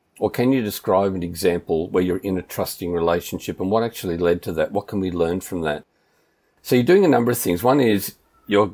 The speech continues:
helping people to tell stories that often mean that some barriers are broken down about assumptions people have about each other, and they learn a lot about each other's story.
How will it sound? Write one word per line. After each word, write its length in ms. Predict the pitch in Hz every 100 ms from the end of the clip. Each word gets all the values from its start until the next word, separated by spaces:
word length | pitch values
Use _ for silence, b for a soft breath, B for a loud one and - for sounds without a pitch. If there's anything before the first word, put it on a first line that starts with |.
| -
helping 280 | 123 117 110
people 240 | 110 95
to 180 | 87 95
tell 260 | - 104 87
stories 680 | - 101 92 87 85 80
that 400 | 95 85 78 - - -
often 360 | 101 - 90
mean 380 | 87 85 87 87
that 400 | 82 80 - - _ _ _ _ _ _ _
some 200 | - 95
barriers 420 | 92 92 92 85
are 60 | 87
broken 400 | 95 85 - 82
down 260 | 85 82 82
about 260 | 85 82
assumptions 560 | 85 - 92 - 87 -
people 300 | 98 85 82
have 180 | 90 85
about 320 | 78 80 78
each 240 | 78 -
other, 280 | 76 71 73 -
and 120 | 85
they 80 | 85
learn 300 | 85 92 92
a 60 | 87
lot 200 | 80 78
about 240 | 78 78
each 200 | 82 -
other's 240 | 80 80
story. 520 | - - 85 82 71